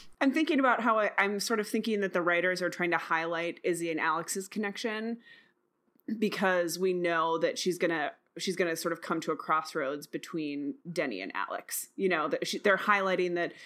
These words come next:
Izzy and Alex do have this sort of connection, and she sort of knows him, and, and you can see that he really cares for her. But then we have this, <clears throat> they have sort of a complicated relationship, but then, or a history, I should say.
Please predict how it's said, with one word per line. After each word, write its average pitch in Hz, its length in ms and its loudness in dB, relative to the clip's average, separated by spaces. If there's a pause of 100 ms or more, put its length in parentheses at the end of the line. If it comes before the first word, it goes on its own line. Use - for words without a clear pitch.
(240)
Izzy 226 200 6
and 196 80 6
Alex 185 280 4
do 196 160 0
have 175 240 2
this 175 120 0
sort 175 180 2
of 175 160 -4
connection, 214 460 2
and 180 140 0
she 190 140 2
sort 185 200 0
of 170 80 -2
knows 180 380 0
him, 170 240 -4
and, 165 180 0 (340)
and 214 100 6
you 202 40 6
can 190 140 4
see 185 200 4
that 170 120 2
he 180 100 2
really 170 180 2
cares 165 360 -2
for 165 160 0
her. 160 400 0
But 170 120 0
then 170 120 2
we 165 100 -2
have 160 220 0
this, - 240 -2 (160)
<clears throat> - 160 -14 (360)
they 202 80 6
have 175 180 2
sort 165 180 -2
of 170 60 -10
a - 20 -14
complicated 160 420 -4
relationship, 160 560 -6
but 170 140 -2
then, 170 340 -2
or 170 100 6
a 165 60 2
history, 170 400 -2
I 160 60 -6
should 151 240 -6
say. - 300 -4